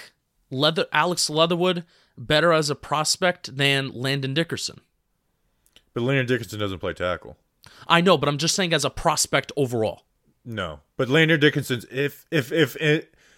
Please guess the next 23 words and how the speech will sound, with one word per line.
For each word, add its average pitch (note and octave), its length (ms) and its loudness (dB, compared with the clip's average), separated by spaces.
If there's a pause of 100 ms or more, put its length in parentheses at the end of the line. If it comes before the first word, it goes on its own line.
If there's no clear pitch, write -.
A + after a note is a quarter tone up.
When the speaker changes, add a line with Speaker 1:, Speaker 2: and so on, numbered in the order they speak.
(140)
Speaker 2:
I D3+ 120 2
hate E3+ 320 4
factoring, C3 640 2
factoring A#2 460 0
in G#2+ 80 -4
injuries, C3 560 -6 (580)
um, A2+ 300 -6
but B2+ 100 0
if - 200 -8
Landon D#3 240 0
Dickerson D#3 300 -2
had C3 200 0
no B2+ 340 2
injuries, C#3 580 -2
I A2+ 140 0
would A2+ 140 0
view G#2+ 180 -4
Landon G2 240 -4
Dickerson F#2 380 -8
as E2+ 120 -6
a E2 60 -8
first E2 280 -8
rounder. D2 340 -14